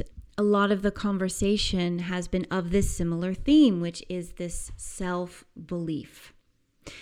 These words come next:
and particularly of the crappy kind. <laughs> And how, what I'm gonna offer you today is an antidote to the crap self-belief and the crappy self-talk.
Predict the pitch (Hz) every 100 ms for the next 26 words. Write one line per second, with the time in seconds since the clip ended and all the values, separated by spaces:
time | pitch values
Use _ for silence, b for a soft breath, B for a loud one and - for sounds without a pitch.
0 | B B B B - 185 180 175 165 -
1 | _ _ - - 196 190 - 185 185 175
2 | 170 160 190 - 160 165 - - - -
3 | - - - - - - - 254 - -
4 | 247 - - 220 - - - - B B
5 | B B B B B B 277 285 262 285
6 | 302 311 302 _ - 254 269 269 262 254
7 | 269 277 285 254 233 226 226 208 - 214
8 | 202 - 202 196 _ - 180 170 165 -
9 | - - - - _ _ - - 214 214
10 | 214 208 175 180 180 - - 175 170 -
11 | - - 165 151 - - - _ _ -
12 | 180 180 269 285 277 277 208 196 208 208
13 | 170 160 - - 143 - -